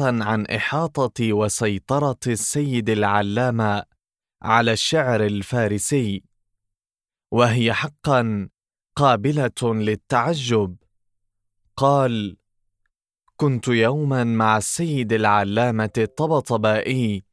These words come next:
وصهره القدوسي والمناقبي قادمين بالسيارة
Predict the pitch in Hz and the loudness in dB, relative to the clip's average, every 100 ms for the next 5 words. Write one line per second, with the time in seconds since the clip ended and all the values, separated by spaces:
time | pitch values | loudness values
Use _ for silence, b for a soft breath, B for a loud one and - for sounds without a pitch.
0 | _ - 110 - 143 120 110 110 113 104 | _ -4 -4 -2 -2 0 0 2 0 -2
1 | - - 123 110 110 101 - 143 131 107 | -6 -6 -6 -2 -2 0 0 0 0 -2
2 | - _ _ _ _ _ b - 127 127 | -6 _ _ _ _ _ b 0 2 2
3 | 117 113 117 110 - 120 110 160 147 110 | 0 0 0 0 -2 -4 -2 0 0 -2
4 | 92 _ _ _ _ _ _ - 135 120 | -6 _ _ _ _ _ _ -4 2 2
5 | 104 110 127 160 160 127 120 - 123 110 | 2 0 0 -2 -2 -2 -4 -2 -4 -2
6 | 131 135 123 117 107 | -2 0 2 2 0